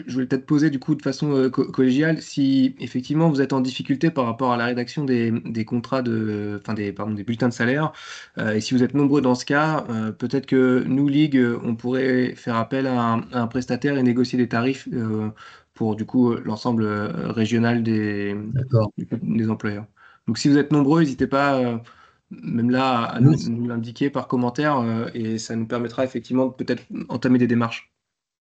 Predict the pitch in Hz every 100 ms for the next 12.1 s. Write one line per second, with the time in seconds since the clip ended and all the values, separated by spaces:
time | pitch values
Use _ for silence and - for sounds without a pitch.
0 | _ _ _ - 135 135 147 131 147 165
1 | 143 135 147 151 151 139 123 120 120 -
2 | 127 120 117 - 147 143 123 110 107 -
3 | _ 113 110 120 117 110 107 110 107 104
4 | 101 101 - 107 107 107 117 - 110 107
5 | 98 95 - 95 _ _ 90 92 104 -
6 | 92 87 90 _ _ _ _ - 107 131
7 | 131 127 120 117 110 123 110 107 139 123
8 | 98 98 95 104 120 _ _ _ - 120
9 | 120 - 95 92 85 85 90 95 104 104
10 | 95 92 92 90 92 104 101 113 120 101
11 | 101 98 117 123 98 95 92 87 85 85